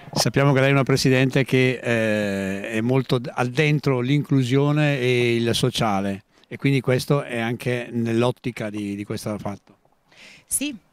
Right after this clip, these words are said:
Speaker 2: anche se quest'anno per la prima volta il Brescia Calcio ver-, eh, femminile verrà riconosciuto come scuola calcio elite, quindi diciamo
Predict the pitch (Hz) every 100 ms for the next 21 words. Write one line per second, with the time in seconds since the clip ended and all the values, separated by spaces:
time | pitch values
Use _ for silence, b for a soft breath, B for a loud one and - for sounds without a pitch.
0 | - 208 220 254 262 247 - 233 214 202
1 | 196 220 233 208 190 247 220 196 196 180
2 | 175 - 277 - 196 175 165 175 175 156
3 | 196 202 202 208 254 233 190 185 - 190
4 | - 190 240 214 170 - 170 175 170 -
5 | 175 143 - - 143 - B B B B
6 | B - 208 226 208 208 185 -